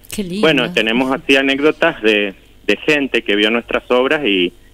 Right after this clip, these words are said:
Speaker 2: que nos hizo críticas excelentes, pero como que todo fue más allá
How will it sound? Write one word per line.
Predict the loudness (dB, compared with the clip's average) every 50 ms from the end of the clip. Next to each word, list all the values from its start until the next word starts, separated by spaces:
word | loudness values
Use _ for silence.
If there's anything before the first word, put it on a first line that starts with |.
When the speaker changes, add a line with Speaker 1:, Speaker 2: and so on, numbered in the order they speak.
| -20 -20 -20 _
Speaker 2:
que | -4 -4
nos | -4 -2 -2
hizo | -2 -2 0 0 -2 -2 -2
críticas | 0 -2 -2 0 0 -2 -2 0 -2 -4 -2 -2
excelentes, | -4 -4 -2 -4 -2 0 2 2 2 0 -2 -2 -4 -4 -2 _
pero | 0 0 0 -2
como | -2 -4 -4 -4 -2 0
que | -2 -2 -2
todo | 0 0 2 2 2 0 -2 0
fue | 0 0 2
más | 2 -2 -2 -2 -2 -2
allá | -2 0 0 -2 -2 -2